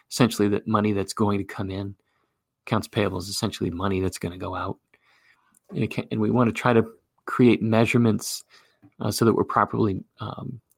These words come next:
managing each of these assets. As I had mentioned,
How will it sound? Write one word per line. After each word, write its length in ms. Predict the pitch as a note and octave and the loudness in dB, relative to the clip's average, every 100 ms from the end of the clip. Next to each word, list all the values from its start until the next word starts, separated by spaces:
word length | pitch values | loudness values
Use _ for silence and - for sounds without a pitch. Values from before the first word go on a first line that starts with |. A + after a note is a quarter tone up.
| - | -6
managing 480 | A2 G2+ G#2 G#2 G2+ | -2 0 0 0 -2
each 160 | F#2+ G2 | 0 0
of 40 | |
these 200 | F#2+ F2 | 0 -2
assets. 600 | F2 F#2+ - - - - - | -2 -4 -2 -4 -4 -10 -8
As 100 | B2+ | 2
I 60 | A2+ | 4
had 120 | G2 | 4
mentioned, 460 | A2+ A2 - G#2 | 4 2 2 -4